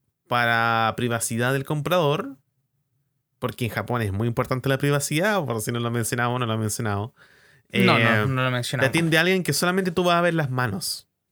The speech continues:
Speaker 1: Y esa persona no te ve a ti. Ve tus manos, que dejas el manga y que recibes o, o, o, o paga el dinero. Pero, claro, tú a la otra persona, para que no te complique, solamente te va a ver las manos,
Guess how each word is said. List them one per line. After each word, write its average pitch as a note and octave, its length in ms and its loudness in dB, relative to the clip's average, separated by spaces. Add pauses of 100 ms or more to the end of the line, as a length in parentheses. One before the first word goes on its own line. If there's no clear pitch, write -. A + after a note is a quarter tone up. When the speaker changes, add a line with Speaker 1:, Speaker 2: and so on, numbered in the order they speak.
(280)
Speaker 1:
Y C#3 140 0
esa C#3 120 0
persona D3 220 0
no D3+ 160 2
te D#3 100 2
ve E3 140 2
a D#3 100 2
ti. G2+ 160 -8 (1040)
Ve B2 100 0
tus A2+ 140 -2
manos, E3+ 440 0
que C#3 100 -4
dejas E3 280 -2
el F#3+ 100 0
manga G3+ 380 -2
y G3+ 60 -4
que F3 100 -4
recibes F3 480 -4
o, G2+ 60 -6
o, A#2+ 280 -2
o, A2 540 -2
o B2 80 -2
paga B2+ 160 2
el B2+ 80 -2
dinero. A#2+ 400 -2 (1400)
Pero, A#2+ 880 0
claro, G#2+ 360 0 (160)
tú C#3 120 -2
a C#3+ 160 2
la C3+ 80 2
otra C#3+ 120 0
persona, E3 400 -2
para B2 280 2
que A#2 60 0
no A#2+ 120 0
te C#3+ 100 0
complique, E3 540 -2
solamente E3 300 -4
te D#3+ 100 -2
va D#3 60 -2
a D#3 40 0
ver D3+ 40 -4
las C3+ 140 -4
manos, G2 480 -12